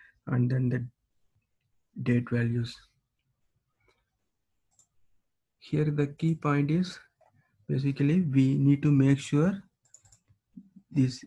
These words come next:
record type I D or use record type check, we need to make, we need to add before the default values, before the default values, and then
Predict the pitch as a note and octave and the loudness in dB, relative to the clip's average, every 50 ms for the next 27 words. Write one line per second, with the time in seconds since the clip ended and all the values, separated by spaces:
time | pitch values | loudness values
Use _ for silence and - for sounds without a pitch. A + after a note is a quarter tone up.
0 | - - - C#3+ B2 B2 B2 C3+ C3+ C3 C3+ C3+ C3+ C3 C3+ B2 B2+ C3+ C3+ C3 | -16 -8 -2 -2 -2 0 2 0 0 2 2 0 0 0 0 -2 0 0 0 0
1 | D#3 F#3 A3 A3 G#3+ - _ _ _ _ _ - C3+ B2+ C3 C3 B2+ - - _ | 0 0 0 -2 -4 -8 _ _ _ _ _ -2 -2 0 0 0 -4 -6 -10 _
2 | _ _ _ - _ - D#3 C3 C3 C3+ C3+ - B2+ B2 B2 - B2+ B2+ - C3 | _ _ _ -20 _ -8 -4 -2 -2 -2 -4 -4 -6 -4 -4 -4 -4 -4 -2 -4
3 | C3 B2+ - _ _ _ _ _ - - C3 B2+ B2+ - _ _ _ _ _ _ | -4 -4 -6 _ _ _ _ _ -8 -4 -4 -4 -6 -8 _ _ _ _ _ _
4 | _ _ _ - D3 C3+ C3+ C3 C3 B2+ - C#3 C3+ C3 B2+ B2+ C3 - - _ | _ _ _ -6 -4 -2 -2 -2 -4 -4 -4 -2 -2 0 0 -2 -4 -6 -10 _
5 | _ _ _ _ _ _ _ - C3+ C3 C3+ C3 - C#3 C#3 - - _ _ _ | _ _ _ _ _ _ _ -4 -2 0 0 0 -2 -4 -4 -6 -8 _ _ _
6 | _ _ _ _ _ _ _ _ _ - C3+ C3 C#3+ F3+ A3 A3+ E3 C3+ C3 B2 | _ _ _ _ _ _ _ _ _ -2 -2 0 0 0 -2 -2 -2 -2 -2 -4
7 | A#2+ - - C#3 C#3 C#3 C3+ B2+ C3+ C3 C3 B2+ B2 B2 C3 C3 B2 - C3 B2+ | -4 -2 0 0 2 2 0 0 -2 -2 -4 -4 -4 -4 -4 -4 -4 -2 -2 -2
8 | B2+ B2 B2 B2+ B2+ B2 B2 B2 B2+ B2 B2 - - _ _ _ _ _ _ _ | -2 -2 -4 -4 -4 -2 -2 -2 -2 -4 -6 -8 -14 _ _ _ _ _ _ _
9 | _ _ _ _ _ _ _ _ _ _ _ - - C#3 B2 - - C3 B2+ B2 | _ _ _ _ _ _ _ _ _ _ _ -12 -8 -8 -8 -4 -4 -2 -2 -2
10 | C3 B2 B2+ C3 C3+ C3 - - C3 B2 C3 C3 C3 B2+ C3 D3+ F#3+ G#3 G3 - | -2 -4 -4 -4 -6 -6 -6 -6 -6 -6 -4 -4 -4 -4 -2 -4 -4 -4 -4 -4
11 | C3+ B2 A#2+ B2 B2 B2+ - | -4 -2 -2 -2 -2 -4 -6